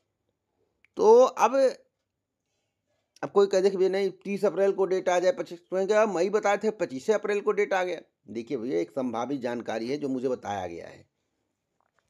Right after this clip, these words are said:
तो मई से पहले इसकी परीक्षा होने के चांसेस नहीं दिख रहे हैं। बाकी कोई अपडेट आगे मिलेगा तो मैं आपको अवश्य दूंगा। और इस भर्ती के लिए अभ्यर्थियों को प्रयास करना पड़ेगा, अन्यथा भर्ती लंबे समय के लिए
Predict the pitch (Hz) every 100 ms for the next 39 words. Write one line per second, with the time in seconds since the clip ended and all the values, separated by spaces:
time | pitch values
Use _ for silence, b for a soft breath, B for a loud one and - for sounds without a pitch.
0 | b b b b 165 165 190 240 254 226
1 | 190 196 226 220 220 185 165 220 175 147
2 | 165 196 202 196 160 147 151 147 208 170
3 | 139 110 98 - 87 71 _ _ _ _
4 | _ b b b b 95 139 156 214 208
5 | 220 - 139 123 180 190 131 139 139 123
6 | 143 165 170 147 147 135 - 135 120 139
7 | 160 139 147 151 - - _ _ _ _
8 | _ _ _ _ - _ 156 185 151 113
9 | 143 - 220 220 214 143 127 143 - 202
10 | 175 - 123 139 165 175 170 175 180 180
11 | 180 226 - _ _ _ _ _ - 175
12 | 190 196 220 175 147 147 196 190 165 160
13 | 165 147 139 135 123 147 -